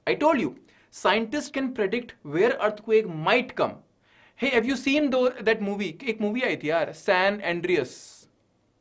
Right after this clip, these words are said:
Yes. Have you seen that movie? Dwayne Johnson, a similar looking fellow, dashing guy. Uh, right. So, have you seen that movie? Right? It was all about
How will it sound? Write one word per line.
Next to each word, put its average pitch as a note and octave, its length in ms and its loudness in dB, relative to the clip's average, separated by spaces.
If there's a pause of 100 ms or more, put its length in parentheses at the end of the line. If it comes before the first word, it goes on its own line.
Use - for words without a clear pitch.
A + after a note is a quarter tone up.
(240)
Yes. - 440 -2 (580)
Have F#3 100 -2
you B3+ 60 -4
seen D4 200 0
that D#4+ 140 2
movie? A#3+ 360 -4 (220)
Dwayne G#3+ 260 6
Johnson, F#3+ 440 4 (580)
a E3 140 6
similar F#3+ 340 -2
looking F#3 320 -4
fellow, D#3 380 -2
dashing C#3+ 400 -8
guy. B2+ 180 -6 (400)
Uh, B2+ 500 2 (440)
right. D#3+ 340 0 (720)
So, G3 380 2 (180)
have F3+ 120 -2
you C4+ 80 -2
seen B3+ 220 -2
that A#3 140 4
movie? A3 300 0 (880)
Right? G#3 300 2
It G#3 160 -2
was A#3+ 160 6
all A#3+ 280 2
about A3 360 0